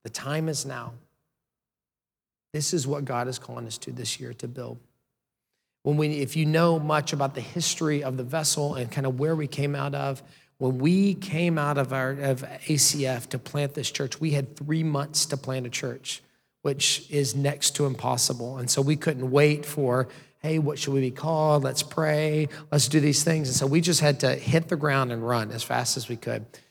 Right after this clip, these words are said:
And the Lord was good to bring us out of that season and to birth this church.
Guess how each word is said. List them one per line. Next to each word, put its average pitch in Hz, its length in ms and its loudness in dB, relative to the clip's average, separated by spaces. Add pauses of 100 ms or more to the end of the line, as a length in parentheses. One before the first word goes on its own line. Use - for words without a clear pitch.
(160)
And 131 120 -6
the 131 60 -2
Lord 143 200 2
was 131 140 -2
good 135 300 -2
to - 100 -2
bring 143 340 0
us 120 140 -4
out 127 260 2
of 131 120 -4
that 123 140 -8
season 139 520 0
and 120 160 -8
to 123 80 -4
birth 143 320 -2
this - 180 0
church. - 440 -2